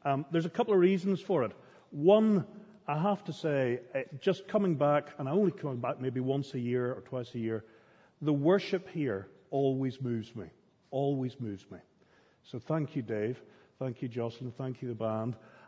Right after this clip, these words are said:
Uh, uh, always, you've got something incredibly special here. Um, also, the hymns. We're gonna talk a little bit about the story behind, uh,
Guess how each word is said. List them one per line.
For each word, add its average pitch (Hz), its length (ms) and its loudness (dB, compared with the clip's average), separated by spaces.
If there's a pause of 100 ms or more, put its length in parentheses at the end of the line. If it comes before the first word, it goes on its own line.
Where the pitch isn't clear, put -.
(120)
Uh, 131 260 4 (300)
uh, 139 100 -12 (420)
always, 165 500 2 (240)
you've 147 160 -2
got 160 220 -2
something 143 340 -4
incredibly 120 600 -6
special 110 420 -10
here. 92 240 -12 (800)
Um, 156 240 4
also, 220 360 6
the 170 200 2
hymns. 202 680 4 (1400)
We're 170 180 6
gonna 220 200 4
talk 208 320 4
a 180 60 6
little 185 240 6
bit 165 120 2
about 165 240 2
the 143 80 -4
story 175 600 6
behind, 151 880 0
uh, 147 180 -10